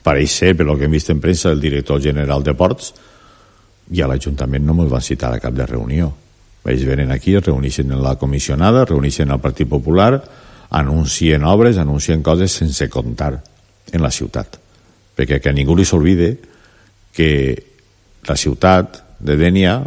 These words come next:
va elegir un equip de govern, que som els que estem actualment governant en Dénia, i som els,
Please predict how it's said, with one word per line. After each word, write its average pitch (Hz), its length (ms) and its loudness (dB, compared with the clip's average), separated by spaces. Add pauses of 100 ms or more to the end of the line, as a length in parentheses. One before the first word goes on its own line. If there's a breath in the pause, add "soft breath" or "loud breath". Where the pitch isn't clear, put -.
va 64 180 -2
elegir 64 380 -2
un 71 160 -2
equip 69 180 -4
de 69 120 0
govern, 90 340 2
que - 80 -4
som 64 160 -6
els 60 140 -6
que 67 100 -4
estem 64 240 -6
actualment 69 680 -2
governant 71 520 0
en 73 80 0
Dénia, 123 320 4 (1400 loud breath)
i 82 80 4
som 87 180 2
els, 85 140 2